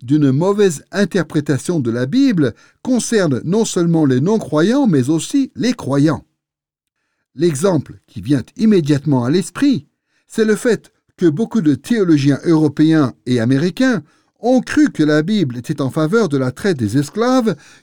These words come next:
qui a eu lieu au dix-septième, dix-huitième et dix-neuvième siècle. Comment une telle chose a-t-elle pu arriver ? Comment des chrétiens ont-ils pu mal comprendre les Écritures à ce point ? La réponse, c'est que le péché est un obstacle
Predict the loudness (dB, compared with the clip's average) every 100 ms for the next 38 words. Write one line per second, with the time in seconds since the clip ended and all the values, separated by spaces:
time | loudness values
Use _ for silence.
0 | _ 0 4 4 4 2 0 0 -2 0
1 | 0 0 0 0 0 0 0 -2 -2 0
2 | 0 0 0 -2 2 2 2 0 2 0
3 | 0 -4 -4 -8 -20 _ _ _ _ _
4 | _ _ _ -4 0 2 2 2 2 0
5 | 0 -2 -2 0 0 -2 -2 0 2 0
6 | 0 -4 _ _ _ _ _ _ _ 0
7 | 2 2 2 0 -4 0 -2 -2 -2 -4
8 | -2 -6 -2 -2 0 -2 -4 -4 -6 -4
9 | -2 2 0 0 -4 -6 -2 0 0 -2
10 | -4 -6 -2 -2 -2 -10 _ _ _ _
11 | _ _ _ _ _ _ _ -10 -4 -2
12 | 0 2 2 0 -6 -8 _ _ _ -6
13 | -4 0 2 2 0 0 0 0 0 -2
14 | -2 -4 -2 0 0 -2 -2 -2 0 0
15 | -2